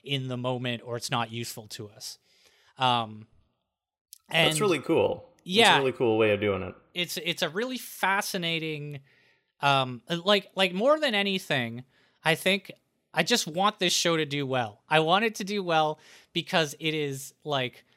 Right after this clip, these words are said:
Speaker 1: a great installment in what I feel Cinemax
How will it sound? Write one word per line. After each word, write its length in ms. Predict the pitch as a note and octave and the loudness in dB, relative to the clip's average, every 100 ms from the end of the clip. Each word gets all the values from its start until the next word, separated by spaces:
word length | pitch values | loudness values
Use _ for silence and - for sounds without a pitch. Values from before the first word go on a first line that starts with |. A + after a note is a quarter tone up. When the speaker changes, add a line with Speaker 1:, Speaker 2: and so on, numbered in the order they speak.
| _ _ _ | _ _ _
Speaker 1:
a 120 | D3+ | -8
great 420 | C3 D3 F#3 G#3 F3+ | -8 -4 0 0 -2
installment 880 | F#3+ F3+ - E3+ D#3 D#3+ D#3+ D#3 C#3+ | -6 -4 -6 -4 -4 -4 -8 -10 -12
in 280 | - D3 C#3 | -8 -6 -6
what 180 | C3+ C3+ | -4 -4
I 100 | C#3 | -4
feel 340 | C#3 C#3+ C3 | -6 -8 -8
Cinemax 960 | - - D3 C#3+ C#3+ C3+ C3+ - - | -6 -6 -6 -4 -4 -4 -4 -8 -10